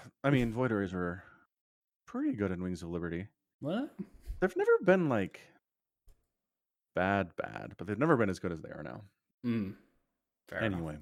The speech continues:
Speaker 1: as long as we're talking about Brood War, apparently Jaedong's back.
Speaker 2: Oh,
Speaker 1: So,
Speaker 2: really?
Speaker 1: yeah, I
Speaker 2: The
Speaker 1: didn't expect
Speaker 2: Jaedong
Speaker 1: him
Speaker 2: is
Speaker 1: to come
Speaker 2: out.
Speaker 1: back. Yeah, d-, uh, Artosis just had a tweet about, he's got a Jaedong match, and somebody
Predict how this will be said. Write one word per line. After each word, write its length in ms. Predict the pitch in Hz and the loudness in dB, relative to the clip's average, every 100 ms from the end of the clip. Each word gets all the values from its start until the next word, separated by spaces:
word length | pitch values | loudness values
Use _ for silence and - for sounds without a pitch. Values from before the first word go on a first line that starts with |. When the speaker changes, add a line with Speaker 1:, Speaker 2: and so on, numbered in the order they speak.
| - _ _ _ _ _ _ _ - | -16 _ _ _ _ _ _ _ 2
Speaker 1:
as 60 | 214 | 6
long 120 | 233 | 8
as 60 | |
we're 60 | 196 | 8
talking 200 | 180 160 | 6 8
about 200 | 135 123 | 8 8
Brood 160 | 135 123 | 6 8
War, 140 | 101 | 6
apparently 400 | 95 214 392 107 | 6 2 2 0
Jaedong's 640 | 90 110 214 87 80 80 | 0 0 2 0 -2 -8
back. 420 | - 73 87 - - _ _ _ _ - - | -8 -4 -4 -6 -18 _ _ _ _ -12 -4
Speaker 2:
Oh, 320 | 117 123 202 | 2 4 6
Speaker 1:
So, 160 | 190 117 | 8 8
Speaker 2:
really? 520 | 110 104 101 98 98 - | 10 8 8 4 0 -2
Speaker 1:
yeah, 560 | 117 226 131 101 92 101 - | 0 4 6 6 4 -2 -8
I 100 | 143 | -4
Speaker 2:
The 80 | |
Speaker 1:
didn't 120 | 135 190 | -2 -4
expect 280 | - 180 175 | 0 0 4
Speaker 2:
Jaedong 40 | |
Speaker 1:
him 40 | 170 | 4
Speaker 2:
is 60 | |
Speaker 1:
to 60 | 107 | 4
come 120 | 127 104 | 4 4
Speaker 2:
out. 40 | |
Speaker 1:
back. 220 | 175 151 - - _ _ - - | 4 4 0 -16 _ _ -10 0
Yeah, 220 | 208 120 | 4 4
d-, 140 | 110 - | 4 4
uh, 280 | 120 110 | 6 8
Artosis 500 | 101 123 156 175 180 | 6 4 2 2 0
just 200 | - 156 | -4 -2
had 160 | 165 139 | 2 2
a 60 | 123 | 0
tweet 300 | - 139 135 | -2 -2 2
about, 360 | 131 120 - - | 4 4 4 -6
he's 120 | 101 | -8
got 160 | 117 90 | -4 -4
a 40 | |
Jaedong 420 | 80 120 135 131 | -2 0 0 0
match, 340 | 123 120 123 95 | 2 0 0 -4
and 160 | 87 - _ _ _ _ _ | -6 -10 _ _ _ _ _
somebody 960 | - 139 135 131 127 123 123 120 117 | 0 2 4 4 4 4 4 2 0